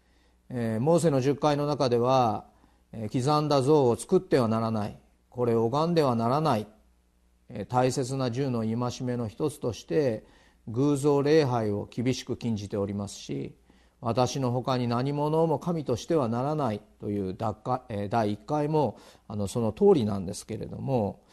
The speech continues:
えー、金と銀の子牛を作ってそれを拝んだ。まあ、えー、このイスラエルの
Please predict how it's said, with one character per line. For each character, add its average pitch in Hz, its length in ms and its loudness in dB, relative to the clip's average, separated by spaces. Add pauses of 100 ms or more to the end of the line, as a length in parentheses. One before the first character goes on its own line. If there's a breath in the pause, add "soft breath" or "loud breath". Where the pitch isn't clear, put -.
(460 loud breath)
え 110 120 -4
ー、 104 40 -2
金 220 320 0
と 143 180 4
銀 151 320 0
の 107 140 0
子 135 280 0
牛 170 240 2
を 160 120 6
作 156 260 -6
っ - 20 -2
て - 260 -6
そ 101 160 -4
れ 104 100 0
を 104 100 0
拝 104 240 -4
ん - 40 -8
だ。 139 160 -8 (1040)
ま 113 300 2
あ、 - 40 -20 (400 loud breath)
え 110 140 -2
ー、 104 40 -2
こ 120 140 0
の 113 80 2
イ 120 80 2
ス 156 160 0
ラ 160 220 8
エ 156 60 6
ル 131 80 0
の 113 140 0